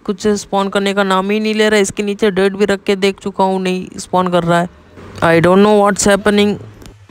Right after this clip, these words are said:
तो गाइस, आप लोग उस block का name और मु-, अ, name मुझे comment कर देना, जो मैं उसको नीचे रख दूँगा। मुझे पता नहीं उस block का name क्या है। मैंने सुना है कि Maddox ने एक एंडरमैन स्लेयर launch किया। वाओ,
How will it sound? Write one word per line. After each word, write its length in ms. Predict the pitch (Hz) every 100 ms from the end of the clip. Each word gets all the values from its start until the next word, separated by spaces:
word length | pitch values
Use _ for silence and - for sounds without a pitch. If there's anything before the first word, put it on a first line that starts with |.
| -
तो 160 | 196 180
गाइस, 220 | 175 196
आप 260 | 190 240
लोग 180 | 269 247
उस 180 | 247 - -
block 240 | 160 190 -
का 180 | 220 214
name 360 | 185 185 202
और 360 | 208 175 180 180
मु-, 240 | 175 175
अ, 220 | - 185 180
name 240 | 180 202
मुझे 260 | 196 190 185
comment 360 | 180 180 180
कर 260 | 170 180 190
देना, 340 | 208 214 214
जो 240 | 190 180 175
मैं 200 | 175 180
उसको 400 | 170 - 175 175
नीचे 360 | 170 170 165
रख 120 | 170
दूँगा। 380 | 190 196 208 208
मुझे 280 | 208 196 196
पता 260 | 190 185 196
नहीं 100 | 196
उस 100 | 190
block 300 | 185 185 185
का 100 | 196
name 240 | 175 185
क्या 200 | 185 196
है। 120 | 196 - _ _ -
मैंने 200 | 240 262
सुना 220 | 254 254
है 160 | 247 240
कि 300 | 240 240 190
Maddox 600 | 170 170 175 185 - 190
ने 220 | 185 175
एक 240 | 170 - -
एंडरमैन 460 | 147 160 170 175
स्लेयर 380 | 175 160 151 165
launch 340 | 185 190 196 -
किया। 180 | 202
वाओ, 360 | 180 160 160